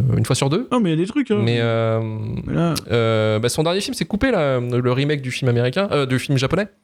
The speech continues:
Speaker 2: Oui.
Speaker 1: Euh, qui, qui est vraiment sympa.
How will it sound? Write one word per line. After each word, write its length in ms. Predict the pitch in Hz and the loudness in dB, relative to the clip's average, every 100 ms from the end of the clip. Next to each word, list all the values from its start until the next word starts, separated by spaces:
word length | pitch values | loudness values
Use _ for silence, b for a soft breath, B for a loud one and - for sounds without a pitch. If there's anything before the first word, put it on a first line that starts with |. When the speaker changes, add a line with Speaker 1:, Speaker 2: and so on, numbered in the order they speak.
| _ _ B B | _ _ B B
Speaker 2:
Oui. 180 | 135 160 110 | 2 2 2
Speaker 1:
Euh, 560 | 107 110 107 107 107 | 2 2 2 0 0
qui, 180 | 107 - _ | -4 -12 _
qui 100 | - | -2
est 260 | 110 101 - | 0 0 0
vraiment 200 | 123 190 | 0 2
sympa. 320 | 175 170 156 | 0 0 0